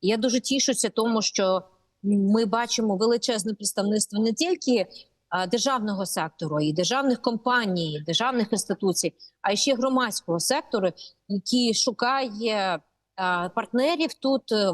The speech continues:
які представляють свої, а, дуже цікаві, прогресивні, технологічно просунуті проекти, таким чином фактично,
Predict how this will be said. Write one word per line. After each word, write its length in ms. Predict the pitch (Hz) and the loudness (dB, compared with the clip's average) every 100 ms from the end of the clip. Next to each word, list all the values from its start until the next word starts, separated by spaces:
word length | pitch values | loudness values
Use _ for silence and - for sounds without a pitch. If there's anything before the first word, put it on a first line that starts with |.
| 170 | 0
які 280 | 202 196 247 | -2 -2 -2
представляють 680 | 226 - 226 220 254 240 | -2 -2 0 0 0 0
свої, 720 | 196 196 202 196 202 214 202 190 - _ _ _ - | -2 0 0 2 2 2 2 0 -8 _ _ _ -6
а, 320 | 190 190 180 | -2 0 -2
дуже 320 | 165 254 233 | 0 0 2
цікаві, 600 | - 269 247 233 220 196 | -2 -2 -2 -2 -2 -4
прогресивні, 920 | - 214 208 240 - 262 226 202 180 | -4 -4 0 0 2 2 2 2 0
технологічно 840 | 165 185 220 214 214 240 - 185 170 _ _ - | -2 -4 0 2 2 0 0 -4 -4 _ _ -2
просунуті 600 | 240 - 254 233 208 202 | 0 2 2 2 0 -2
проекти, 720 | - 214 226 294 - 262 254 - - - - | 0 0 0 -2 -2 -2 -2 -6 -20 -16 -6
таким 240 | 208 254 | -2 0
чином 460 | 233 269 254 226 196 | 2 2 2 2 0
фактично, 760 | - - - 240 - 214 202 | 0 -4 -2 -2 0 0 0